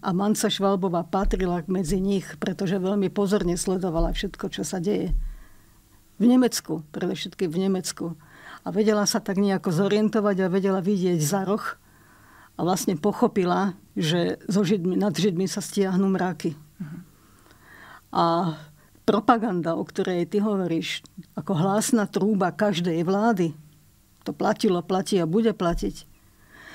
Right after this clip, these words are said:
Speaker 1: veľmi využívala práve, e, túto situáciu a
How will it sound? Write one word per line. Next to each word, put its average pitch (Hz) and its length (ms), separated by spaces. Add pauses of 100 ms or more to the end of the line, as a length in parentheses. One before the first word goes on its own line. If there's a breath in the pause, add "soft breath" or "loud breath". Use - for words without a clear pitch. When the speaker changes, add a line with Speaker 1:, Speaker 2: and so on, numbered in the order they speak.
(100)
Speaker 1:
veľmi 214 600
využívala 180 920 (160)
práve, 180 380
e, 151 80 (1400)
túto 196 260
situáciu 196 840 (520 loud breath)
a 175 280